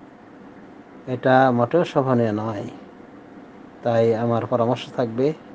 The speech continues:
দিনী মনদের নিকটে, যাদেরকে আল্লাহ স্বামী রিজিক হিসেবে দিয়েছেন, স্বামীর মূল্যায়ন করবেন, যথাযোগ্য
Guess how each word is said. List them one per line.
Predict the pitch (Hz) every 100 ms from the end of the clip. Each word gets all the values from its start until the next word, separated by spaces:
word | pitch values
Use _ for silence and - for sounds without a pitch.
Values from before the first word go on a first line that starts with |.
| -
দিনী | 123 110 110
মনদের | 107 104 107
নিকটে, | 107 104 104 147 - - - - - - - - - - - -
যাদেরকে | 127 113 117 120
আল্লাহ | 113 107 101
স্বামী | - 123 117 120
রিজিক | 107 110 151 147
হিসেবে | 139 - 110
দিয়েছেন, | 98 95 - 101 - - - - - - - - - - -
স্বামীর | - 127 123 120
মূল্যায়ন | 113 117 110 104 92
করবেন, | 101 98 127 156 - - - - - - - - - - - - - 120
যথাযোগ্য | 117 127 117 117 113